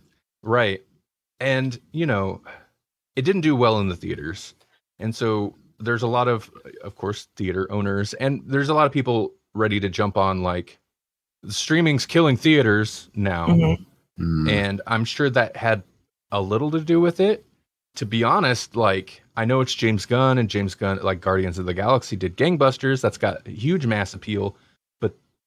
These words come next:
Speaker 1: this is a, was it sequel? Was it reboot already time
Speaker 3: Right.
Speaker 1: to a movie that generally people didn't like?
Speaker 3: Yeah.
Speaker 2: Uh-huh.
Speaker 1: And it's,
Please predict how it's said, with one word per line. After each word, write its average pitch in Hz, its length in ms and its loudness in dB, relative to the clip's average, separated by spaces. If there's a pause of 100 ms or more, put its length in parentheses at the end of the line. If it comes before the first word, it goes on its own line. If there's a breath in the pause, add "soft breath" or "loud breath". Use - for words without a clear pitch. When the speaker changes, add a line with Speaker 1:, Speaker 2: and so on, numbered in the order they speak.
(120)
Speaker 1:
this 127 300 -4
is 147 320 -2 (880)
a, 120 320 2 (280)
was 110 220 0
it 135 120 -2
sequel? 175 520 2
Was 123 180 4
it 135 120 2
reboot 127 440 2
already 156 400 4
time 151 520 0
Speaker 3:
Right. 78 340 2 (320)
Speaker 1:
to 135 180 0
a 120 40 2
movie 127 300 2
that 110 140 0
generally 113 460 0 (280)
people - 240 -8
didn't 104 340 0
like? 87 460 -4 (400)
Speaker 3:
Yeah. 73 260 -4 (320)
Speaker 2:
Uh-huh. 170 320 2
Speaker 1:
And 131 480 0
it's, - 320 -6